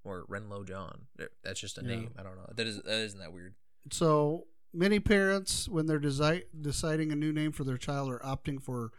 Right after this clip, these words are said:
Speaker 2: a general gender neutral name. And thirty-three percent of parents said they decided on a name that wasn't clearly male or female.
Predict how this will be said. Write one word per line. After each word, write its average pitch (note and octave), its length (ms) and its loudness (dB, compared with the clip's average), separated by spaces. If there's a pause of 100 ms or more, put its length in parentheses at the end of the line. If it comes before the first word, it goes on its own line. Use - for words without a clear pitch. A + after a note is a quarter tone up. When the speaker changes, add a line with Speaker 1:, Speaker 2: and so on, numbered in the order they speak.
(200)
Speaker 2:
a B2+ 60 -2
general C3 480 0 (240)
gender B2+ 300 -4
neutral D#3+ 560 -6 (480)
name. G3+ 380 -4 (640)
And C3 240 -2
thirty-three F3+ 640 4 (180)
percent E3+ 340 2
of D#3+ 80 4
parents D#3+ 320 2
said D3+ 140 0
they C#3+ 120 4
decided D3 520 2
on C#3 140 0
a C3 60 -2
name C#3 240 0
that B2 120 -6
wasn't C3+ 320 -2
clearly C#3+ 400 2
male B2+ 280 0
or C3 200 -2
female. D3 480 -4